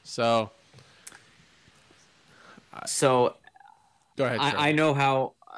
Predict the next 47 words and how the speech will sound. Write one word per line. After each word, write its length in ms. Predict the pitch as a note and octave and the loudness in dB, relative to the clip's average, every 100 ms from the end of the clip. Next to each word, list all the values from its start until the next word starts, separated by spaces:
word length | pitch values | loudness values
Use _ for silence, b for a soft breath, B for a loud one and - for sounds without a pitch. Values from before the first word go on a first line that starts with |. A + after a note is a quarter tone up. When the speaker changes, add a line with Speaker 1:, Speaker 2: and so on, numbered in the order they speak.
| - | -14
Speaker 2:
I 280 | - - B2+ | -12 -6 -4
know 280 | C3+ D3 D3 | -2 -2 -2
how, 400 | C#3 B2+ B2+ B2 | 0 0 0 0
uh, 300 | - A2+ A2 | -2 -2 -2
Job 360 | A2 B2+ B2+ A#2+ | -4 -2 -2 -2
feels 300 | B2+ B2 A#2 | -2 -2 -2
about 380 | A2 A2 A2 G#2+ _ _ _ | -2 0 0 -2 _ _ _
Michael 340 | B2 A#2+ A#2+ A2+ | -4 -4 -2 -2
Wacha, 480 | A2 A2+ A#2 C3+ A#2+ | 0 0 0 0 0
and 100 | A2 | -2
I, 100 | G#2+ | -4
and 200 | A2 A2+ | -6 -6
I'm 100 | A#2+ | -6
not 200 | A#2+ B2+ | -6 -6
gonna 120 | A2+ | -8
take 220 | A#2 A2+ | -8 -6
anything 300 | A2+ A2+ A2+ | -6 -8 -6
away 200 | G#2+ A2 | -2 -2
from 180 | A2+ B2+ | -2 -4
him. 280 | B2+ C3 C3 _ _ _ A2+ | -4 -4 -10 _ _ _ -4
Wacha's 400 | A2+ A#2+ B2+ A#2 | 0 0 0 0
averaging 400 | A#2 A2+ G#2+ G#2+ | 0 -2 -6 -6
five 320 | A#2+ A#2 A#2+ | -2 0 0
innings 260 | B2 A#2+ | -4 -6
and 220 | A2 G#2+ G2+ | -8 -8 -6
one 240 | A2+ A#2 | -6 -6
earned 320 | G2+ A#2 A2 | -6 -6 -6
run 160 | A2 A#2 | -6 -6
a 60 | |
game, 480 | G#2+ G2 A2 B2 C3 - _ _ _ - | -4 -4 -2 -4 -8 -14 _ _ _ -4
uh, 220 | G#2+ G#2+ | 0 0
this 300 | G2+ A2 - | 0 -4 -2
year. 460 | G#2+ A2 B2+ C3+ - - - _ _ _ _ _ | 2 2 2 -4 -8 -20 -20 _ _ _ _ _
The 300 | - D2 B2+ | -20 -10 -6
problem 360 | B2 A#2+ A#2+ B2 | -4 0 0 0
is 80 | A2+ | -2
that 120 | A2 | -2
we 120 | G#2+ | 0
haven't 220 | G#2+ A2 | 0 -2
seen 200 | A#2 A#2+ | -6 -6
him 120 | A2+ G#2+ | -6 -2
go 420 | A2+ A2+ A2+ A2+ | 2 4 2 0
any 200 | A2+ A2+ | -2 -2
longer 420 | G#2+ G#2 A#2+ A#2 G#2 | -2 -2 -4 -6 -10
than 140 | G#2 | -10
that, 200 | F#2+ F2+ | -8 -8
really. 460 | F#2+ G#2 G#2+ G2 F#2+ | -8 -6 -4 -4 -8